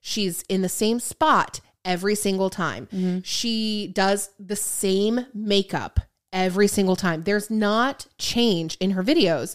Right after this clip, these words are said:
Speaker 2: So why does that make you grow? Wouldn't that be
Speaker 1: So listen,
Speaker 2: Okay.
Speaker 1: because people, the psychology is people like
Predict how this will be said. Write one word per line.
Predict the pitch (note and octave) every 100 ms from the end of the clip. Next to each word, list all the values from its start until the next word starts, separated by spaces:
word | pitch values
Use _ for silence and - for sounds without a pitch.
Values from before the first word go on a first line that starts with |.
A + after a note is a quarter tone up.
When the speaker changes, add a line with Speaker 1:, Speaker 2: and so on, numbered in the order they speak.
| -
Speaker 2:
So | - D#4+
why | C#4 D4+
does | E4
that | C#4 C#4+
make | C4 B3+
you | A3+
grow? | F#3+ B3+ G#3 F#3+
Wouldn't | A3+ B3
that | B3+
be | A#3 A3+ A3 G#3+
Speaker 1:
So | G#3+ F#3+
listen, | G#3+ A3+ E3 C#3+ F#3
Speaker 2:
Okay. | G#3
Speaker 1:
because | F#3 A#3 A#3 G3 F#3+ - - - - _ _ _ -
people, | B3 B3+ C#4 C4+ C#4 G#3
the | G#3
psychology | - F#3 - A#3+ D4 A3 G3
is | F#3 -
people | - B3 C4+ C4+ B3
like | F#3+ F3+ - -